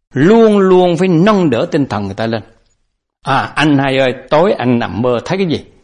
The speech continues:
Có ác mộng gì không?" "Không sao cả nhé." Phải nhắc nhở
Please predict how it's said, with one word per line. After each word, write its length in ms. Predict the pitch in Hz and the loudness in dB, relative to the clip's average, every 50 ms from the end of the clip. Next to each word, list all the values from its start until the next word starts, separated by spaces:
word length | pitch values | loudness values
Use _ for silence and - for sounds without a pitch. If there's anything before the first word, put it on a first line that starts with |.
| _ _ - | _ _ -6
Có 100 | 165 202 | -4 -4
ác 140 | 196 170 | -4 -4
mộng 160 | 151 104 117 123 | -4 -4 -2 -2
gì 80 | 117 104 | -2 -2
không?" 100 | 120 127 127 - _ _ _ _ | -4 -6 -6 -12 _ _ _ _
"Không 280 | - 233 247 233 202 | 0 2 4 4 2
sao 260 | 151 - 190 170 131 | 2 0 -2 -2 -2
cả 220 | 117 - - 120 139 | -4 -6 -8 -6 -4
nhé." 200 | 156 160 156 156 - - _ _ _ _ _ _ _ _ _ _ _ _ _ | -4 -4 -4 -6 -10 -16 _ _ _ _ _ _ _ _ _ _ _ _ _
Phải 80 | - 117 | -6 -4
nhắc 360 | 120 135 131 131 139 165 180 - - - | -2 0 2 2 2 0 -2 -4 -6 -4
nhở 200 | 131 120 117 | -2 -2 -2